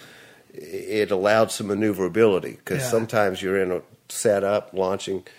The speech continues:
Speaker 1: se-, a setup for a launch, and you just, you need just a little more time, you know. And at Sony, for instance, I never,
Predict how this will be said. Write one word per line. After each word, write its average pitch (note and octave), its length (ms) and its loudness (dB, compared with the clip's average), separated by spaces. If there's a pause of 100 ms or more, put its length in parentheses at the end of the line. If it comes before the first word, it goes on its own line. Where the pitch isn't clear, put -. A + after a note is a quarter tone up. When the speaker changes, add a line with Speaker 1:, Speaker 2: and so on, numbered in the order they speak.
(560)
Speaker 1:
se-, - 260 -4
a F#2 140 0
setup G#2+ 320 4
for F#2+ 180 4
a F#2+ 40 4
launch, A2+ 580 2
and G2 680 0
you G2 120 -6
just, - 640 2 (100)
you G#2 80 -2
need G#2+ 340 2
just C3+ 280 0
a F#2 60 -4
little B2+ 340 2
more A#2 180 4
time, F#2 460 -4 (100)
you F2 140 -8
know. F2 400 -2
And F#2 320 -4
at F2 80 -4
Sony, D3 440 4
for F#2 200 -4
instance, F2 420 -6
I G2 160 -4
never, A2+ 380 -2